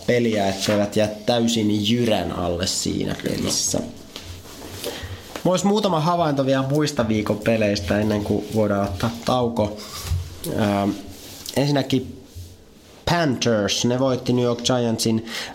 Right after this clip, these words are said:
Speaker 1: äh, Graham Ganon viime sekunnin kuusikymmentäkolme jaardisella potkumaalilla. Se oli aika komea. Äh, numerot oli kolmekymmentäyksi kolmekymmentäkolme Panthereille. Tää kuusikymmentäkolme jaardinen potkumaali on jaettu N F L-ennätys.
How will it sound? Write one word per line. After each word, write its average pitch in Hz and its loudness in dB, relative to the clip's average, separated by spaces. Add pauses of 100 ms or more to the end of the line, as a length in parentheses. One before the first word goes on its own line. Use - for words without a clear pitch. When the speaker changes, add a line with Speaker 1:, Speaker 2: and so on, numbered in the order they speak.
(100)
Speaker 1:
äh, 110 2
Graham 120 2
Ganon 123 2
viime 131 4
sekunnin 117 0
kuusikymmentäkolme 120 0
jaardisella 90 0
potkumaalilla. 98 -2
Se - 0
oli 117 2
aika 101 0
komea. 95 0
Äh, 92 -2 (1160)
numerot 113 2
oli 107 2
kolmekymmentäyksi 113 0
kolmekymmentäkolme 95 0
Panthereille. 92 0 (320)
Tää 117 2
kuusikymmentäkolme 131 0
jaardinen 104 2
potkumaali 107 2
on 101 0 (180)
jaettu 127 0
N 101 2
F - -2
L-ennätys. 95 0